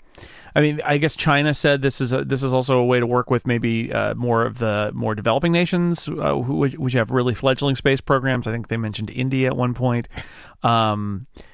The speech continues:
i-, it will be interesting to see if, if it, it also increases, uh, cooperation with Russia and th-, maybe even the E-, E S A. Um,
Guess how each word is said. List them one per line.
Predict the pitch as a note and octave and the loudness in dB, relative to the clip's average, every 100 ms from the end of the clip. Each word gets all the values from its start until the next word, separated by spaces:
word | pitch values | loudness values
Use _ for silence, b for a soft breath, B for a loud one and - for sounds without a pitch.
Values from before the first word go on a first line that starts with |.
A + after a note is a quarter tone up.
| B _ D3+ | B _ -10
i-, | |
it | - - - - - E3+ E3 | -8 -8 -12 -16 -8 -2 0
will | D#3+ | 2
be | D#3 | 4
interesting | D#3 D#3 D3+ C#3 | 2 0 -2 -2
to | |
see | C3 D3+ C#3 C3+ | 0 2 4 2
if, | - C3+ | 0 -2
if | C3 C#3 | -2 0
it, | C3+ | 0
it | D3+ C#3 | -2 2
also | C3 C3 C#3 | 2 2 2
increases, | C3 - C3+ B2 B2+ A2+ C3 | 0 0 0 0 -2 0 0
uh, | A#2+ A#2+ - - | 0 0 -6 -12
cooperation | - C3 B2 C3 B2+ A#2 - A#2+ | -2 2 2 2 2 0 0 -2
with | A2+ B2 | -2 0
Russia | A#2 A#2 B2+ B2 A#2+ | 0 2 2 2 2
and | C3+ A#2+ A2 A2 A2 G#2+ - B B B - | -2 -2 0 0 -2 -6 -12 B B B -10
th-, | B2 B2+ | -8 -2
maybe | B2 A#2+ A#2+ | 0 2 2
even | A#2 A#2 | 0 0
the | A#2 | -4
E-, | B2 - D#3+ | -4 -6 0
E | A#2+ | 0
S | A2 A#2 | 0 0
A. | A#2 C3 C3+ b b b b | 2 2 -2 b b b b
Um, | A#2+ G#2+ G#2+ G#2+ | 0 2 2 -2